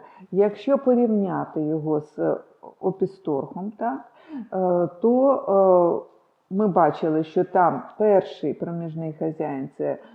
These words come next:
е, бу-, були молюски роду Бітінія, а тут інший молюск Меланія лібертіна.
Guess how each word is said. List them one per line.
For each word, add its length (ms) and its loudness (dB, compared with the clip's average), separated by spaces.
е, 240 -4
бу-, 320 2
були 400 2
молюски 760 0
роду 560 0
Бітінія, 880 -8
а 100 -8
тут 420 -8
інший 640 -4
молюск 500 -8
Меланія 640 -8
лібертіна. 760 -8